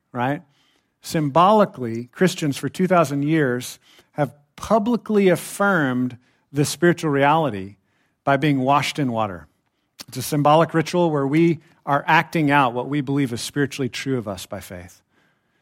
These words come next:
So I believe by faith that Jesus has washed away my sin, and I believe by faith that Jesus has put to death the old me when he died on the cross and given me new resurrection life.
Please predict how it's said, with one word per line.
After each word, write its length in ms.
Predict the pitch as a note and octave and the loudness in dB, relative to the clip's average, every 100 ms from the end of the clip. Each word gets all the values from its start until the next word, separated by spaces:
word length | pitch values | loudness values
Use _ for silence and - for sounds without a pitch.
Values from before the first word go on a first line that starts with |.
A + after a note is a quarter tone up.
| _ - | _ -2
So 140 | E3 | 4
I 100 | D#3 | 4
believe 460 | C#3 D#3 G3+ A3+ D3+ | 4 4 6 6 6
by 160 | D3+ | 4
faith 360 | B2 A3 F#3 F3 | 4 4 4 2
that 80 | B2 | -2
Jesus 400 | F3+ F3 E3+ D#3 | 0 0 -2 -4
has 160 | A#2 | -4
washed 360 | B2 D#3 D3+ - | 2 2 2 2
away 140 | G3 | 4
my 140 | G3+ G3 | 4 2
sin, 480 | - E3 F#3+ A3 - _ _ - _ _ | 2 2 2 0 -4 _ _ -20 _ _
and 120 | F3 F3+ | 2 2
I 80 | |
believe 520 | E3 F3 F#3+ A#3+ G#3+ E3 | 4 6 6 6 4 4
by 200 | F3 D#3 | 4 4
faith 520 | - B3 G3+ D3 - _ _ _ _ | 2 4 4 2 -4 _ _ _ _
that 140 | F3 F3 | -2 0
Jesus 480 | F#3+ G3+ G3 - | 2 2 2 2
has 380 | F3 D#3+ D3+ - - _ _ | 4 4 2 -4 -16 _ _
put 180 | G#3 G#3 | 0 2
to 120 | F3 | 0
death 320 | D3+ G3 F#3+ | 4 4 4
the 160 | F3 E3 | 0 0
old 360 | E3+ F#3+ G#3 F3 | 4 4 2 2
me 460 | F3+ G3 A#3 A3 - | 2 4 2 0 -4
when 140 | D3+ | -4
he 120 | C#3+ | 0
died 220 | F3+ F#3 F#3+ | 4 4 4
on 80 | |
the 80 | F3+ | 0
cross 440 | - F#3+ A3 - - | 0 2 2 -4 -10
and 200 | E3+ D3+ | -6 -2
given 240 | E3 F3 F3 | 0 2 2
me 160 | E3+ | 2
new 260 | D#3 E3+ F3+ | 2 4 6
resurrection 560 | F3 D3 E3 D#3 - C#3+ | 4 4 2 0 0 -2
life. 600 | C3+ A#2+ G#2 - - | 0 -2 -4 -12 -20